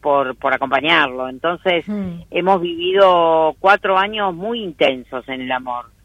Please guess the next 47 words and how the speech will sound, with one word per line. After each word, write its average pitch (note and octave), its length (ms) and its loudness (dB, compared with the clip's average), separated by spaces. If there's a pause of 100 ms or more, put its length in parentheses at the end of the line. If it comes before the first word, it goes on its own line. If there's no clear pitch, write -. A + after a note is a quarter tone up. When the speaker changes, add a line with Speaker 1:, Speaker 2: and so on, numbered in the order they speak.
(320)
Speaker 1:
Siempre B3 260 4
nos G3 140 2
quisimos, D#3+ 720 -2
nos C3+ 100 -16
quisimos D#3+ 380 -4
de-, D3 200 0
de-, C#3 380 -6
desde C3 320 -2
chiquititos, C#3+ 840 2
cincuenta C#3+ 460 2
años. C3 320 -4 (300)
Speaker 2:
Ah, G#3+ 180 -10
Speaker 1:
Yo D3 80 2
lo D3 80 6
Speaker 2:
mirá. C#3+ 80 2
Speaker 1:
conocí C#3 220 0
a C#3 80 2
mis C3 180 -4
dieciséis C#3 640 -2
años, C3 340 0
sí, D#3+ 260 4
sí. C3 220 0 (720)
Speaker 2:
¿Y - 100 -14
Speaker 1:
Este, - 100 6
Speaker 2:
cuánto B3+ 220 4
Speaker 1:
yo - 80 -2
Speaker 2:
hace G3 80 4
Speaker 1:
tenía D#3 200 4
Speaker 2:
que - 80 -2
Speaker 1:
apenas G#3+ 300 4
Speaker 2:
falleció G#3 340 -8
Speaker 1:
dieciséis D#3+ 220 -8
Speaker 2:
tu, C3+ 80 -6
Speaker 1:
años. A#2+ 160 -8 (160)
Speaker 2:
tu G3 100 -16
marido? F3+ 420 -12 (360)
Speaker 1:
Dos B3+ 160 6
meses, G#3 480 0
mi D3 100 -8
amor, D3 220 -4
Speaker 2:
Ah, D3+ 40 -6
Speaker 1:
nada D3 200 -2
Speaker 2:
muy C#3+ 140 -4
Speaker 1:
más. G#3 80 -6
Speaker 2:
poquito, - 520 -18
muy F#3 200 -18
poquito. - 340 -20